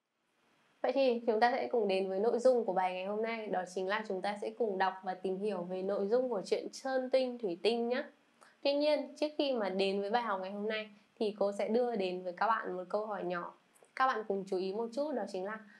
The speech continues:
với câu hỏi này thì cô sẽ không yêu cầu các bạn trả lời ngay lập tức đâu. Tuy nhiên, sau khi mà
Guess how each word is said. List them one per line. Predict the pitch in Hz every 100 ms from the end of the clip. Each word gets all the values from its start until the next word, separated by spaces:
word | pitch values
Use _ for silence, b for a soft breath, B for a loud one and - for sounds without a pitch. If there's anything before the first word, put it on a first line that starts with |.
| B
với | 214 208
câu | 254
hỏi | 254 208
này | 185 196 196
thì | 208 202
cô | 214
sẽ | 214 226
không | 254 254
yêu | 247 240
cầu | 220 196
các | 202 233
bạn | 247 202
trả | 208 185
lời | 180 185
ngay | 202
lập | 233 233
tức | 269 302
đâu. | 269 262 254 - b b b
Tuy | 285
nhiên, | 294 302 294 262
sau | - 269
khi | 262 277
mà | 262